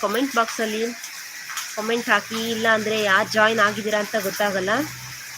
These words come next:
So, ಕಾಮೆಂಟ್ ಹಾಕಿ. ಹಾಗೇನೇ ಇವತ್ತಿನ ಟಾಪಿಕ್ ನಾನು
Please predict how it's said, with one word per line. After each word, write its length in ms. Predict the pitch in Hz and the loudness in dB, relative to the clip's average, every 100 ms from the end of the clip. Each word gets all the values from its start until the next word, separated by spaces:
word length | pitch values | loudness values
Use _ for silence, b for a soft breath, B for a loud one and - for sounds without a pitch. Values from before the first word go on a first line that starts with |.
| - | -10
So, 80 | 214 208 | -6 -2
ಕಾಮೆಂಟ್ 320 | 202 208 214 226 | -2 0 -2 -2
ಹಾಕಿ. 280 | 202 - 254 247 | -2 -4 -4 -2
ಹಾಗೇನೇ 280 | 202 208 202 | -2 0 -2
ಇವತ್ತಿನ 340 | 208 220 208 208 208 | -2 -2 0 2 2
ಟಾಪಿಕ್ 500 | 214 - 240 - 254 415 - - - - 220 | 2 0 -6 -2 -2 -2 -4 -10 -12 -6 0
ನಾನು 200 | 208 | 2